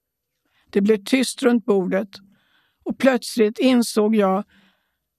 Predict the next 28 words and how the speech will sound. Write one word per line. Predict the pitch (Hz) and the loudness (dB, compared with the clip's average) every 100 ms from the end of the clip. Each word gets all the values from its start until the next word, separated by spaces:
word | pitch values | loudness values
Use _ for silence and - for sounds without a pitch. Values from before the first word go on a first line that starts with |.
| _ - | _ -4
att | 233 233 | -2 0
hade | 226 220 | 2 2
det | 220 285 | 2 2
hänt, | 269 220 240 - - _ | 2 0 -4 -12 -20 _
hade | - 220 233 | -2 0 0
i | |
princip | - 247 226 240 214 - | 0 0 0 -2 -4 -2
alla | - 254 214 226 | 2 2 2 2
utom | 240 226 214 208 | 0 0 0 2
Jan | 208 208 | 2 2
Mårtensson | 220 226 - 196 - 196 | 2 0 0 -2 0 0
och | 202 | 2
jag | 220 226 185 - _ - _ | 2 2 -2 -8 _ -20 _
fått | - 190 | -2 0
gå | - 196 | 0 2
i | 190 | 2
omedelbar | 220 254 226 196 202 190 185 185 - | 2 2 2 2 0 0 0 -2 -4
pension. | 214 - 190 196 254 196 _ _ _ _ _ _ _ _ _ _ _ _ _ _ _ _ - - - _ | -6 -4 -4 -4 -8 -12 _ _ _ _ _ _ _ _ _ _ _ _ _ _ _ _ -20 -20 -20 _
Bara | 285 294 294 | 4 4 6
några | 294 294 302 | 4 4 4
år | 285 254 | 4 2
senare | - 262 262 226 214 | 2 2 4 4 4
lämnade | 226 233 247 202 196 | 4 4 2 2 2
min | 196 202 | 2 2
chef | - 226 202 - | 0 0 0 0
Jan | 202 202 | 2 4
Mårtensson | 214 240 - 202 185 196 190 | 2 0 0 -2 0 -2 -2
slottet | - 220 202 - 190 | -2 -2 -2 -6 -6